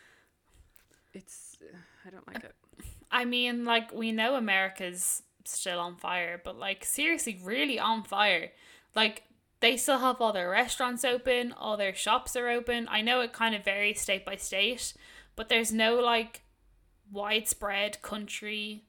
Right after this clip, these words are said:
Speaker 2: mandate 'cause, you know,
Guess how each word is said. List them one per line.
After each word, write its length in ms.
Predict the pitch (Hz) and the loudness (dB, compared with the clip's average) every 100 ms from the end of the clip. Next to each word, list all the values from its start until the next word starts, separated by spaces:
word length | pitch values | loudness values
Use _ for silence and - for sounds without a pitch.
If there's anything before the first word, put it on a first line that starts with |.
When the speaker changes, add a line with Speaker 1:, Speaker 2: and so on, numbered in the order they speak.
| _ | _
Speaker 2:
mandate 920 | 196 196 220 226 226 233 - - - - _ | -6 -4 0 2 2 2 -4 -6 -8 -18 _
'cause, 640 | - 208 208 196 - - - _ _ | -10 -8 -6 0 0 0 -4 _ _
you 140 | 208 202 | -12 -8
know, 320 | 196 208 | -6 -6